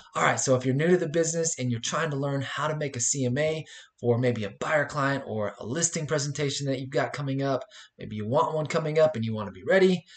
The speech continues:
this is the video for you. All right, so, uh, for all of you realtors in Central Texas M L S, otherwise known as Four Rivers M L S, this is going to be a good example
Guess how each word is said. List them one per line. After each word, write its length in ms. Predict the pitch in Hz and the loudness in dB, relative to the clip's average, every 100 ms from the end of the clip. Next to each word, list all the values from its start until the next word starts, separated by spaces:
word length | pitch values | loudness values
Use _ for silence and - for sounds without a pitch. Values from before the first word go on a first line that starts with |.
| - - - | -20 -12 -2
this 200 | 143 147 | 0 2
is 80 | |
the 80 | 135 | 2
video 320 | 127 123 120 | 2 4 2
for 100 | 113 | 0
you. 220 | 120 92 107 113 - - - - | -4 -6 -10 -18 -20 -20 -20 -2
All 100 | 151 | 4
right, 180 | 139 120 | 6 6
so, 340 | - 135 123 127 - - - | 4 6 6 4 -12 -18 -10
uh, 160 | 110 95 | -6 -2
for 260 | - 131 | 0 2
all 180 | 156 190 | 4 4
of 80 | 175 | 4
you 120 | 170 | 6
realtors 480 | 160 156 160 143 170 | 8 8 6 0 0
in 160 | 170 | -2
Central 340 | 165 165 147 143 | 0 0 -2 -4
Texas 600 | - - - 151 139 - | -2 0 0 0 0 0
M 140 | 131 127 | 0 0
L 160 | 120 | 4
S, 380 | 170 175 - - | 4 6 4 0
otherwise 400 | 127 131 127 117 | 0 2 2 2
known 140 | 120 117 | 0 -2
as 160 | 110 | -4
Four 280 | - 110 107 | -6 -6 -2
Rivers 300 | 156 156 147 | -2 0 0
M 140 | 156 | 0
L 160 | 143 139 | 2 2
S, 320 | 139 135 - | 2 0 -2
this 160 | 143 139 | -2 -4
is 120 | 135 | -2
going 200 | 131 131 | 0 0
to 60 | 131 | 0
be 160 | 135 | 0
a 60 | 127 | 2
good 140 | 123 | 2
example 640 | 123 117 147 143 139 135 | 0 0 -2 -2 0 0